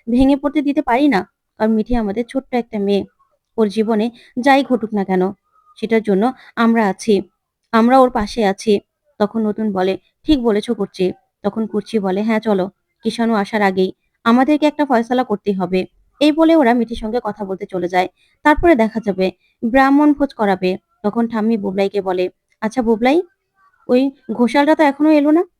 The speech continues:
ব্রাহ্মণরা এখনো এলো না, পাঁচজন ব্রাহ্মণকে তো খাওয়াতে হবে। তুই কি গিয়েছিলি?" তখন বড় ঠাম্মি বলে, "হ্যাঁ রে বুবলাই, ঘোষাল কি বলল?" তখন বুবলাই বলে, "ঘোষাল দাদু তো বাড়িতেই ছিল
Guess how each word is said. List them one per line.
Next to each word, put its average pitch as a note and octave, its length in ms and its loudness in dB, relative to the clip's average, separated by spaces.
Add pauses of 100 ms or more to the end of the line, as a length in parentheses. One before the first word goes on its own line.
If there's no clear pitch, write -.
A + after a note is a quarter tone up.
(100)
ব্রাহ্মণরা A3 560 2 (280)
এখনো D#4 340 4
এলো A3+ 140 4
না, G3+ 100 2
পাঁচজন A3 380 0
ব্রাহ্মণকে A3+ 460 0
তো D#4 80 -2
খাওয়াতে C#4 340 2
হবে। G#3+ 280 2 (460)
তুই - 160 -20
কি D#4 80 0
গিয়েছিলি?" C4+ 480 4 (160)
তখন A3+ 240 -8
বড় G#3+ 160 2
ঠাম্মি A3+ 260 -2
বলে, G3 220 -2
"হ্যাঁ A#3 160 0
রে C4 60 2
বুবলাই, A#3 340 -2 (440)
ঘোষাল C4 280 2
কি E4 140 2
বলল?" C#4+ 240 4 (520)
তখন G#3+ 240 0
বুবলাই G#3+ 300 -2
বলে, F#3+ 240 0 (380)
"ঘোষাল D4+ 380 4
দাদু F#4+ 220 6
তো D4+ 140 6 (260)
বাড়িতেই F4 440 4
ছিল E4 200 6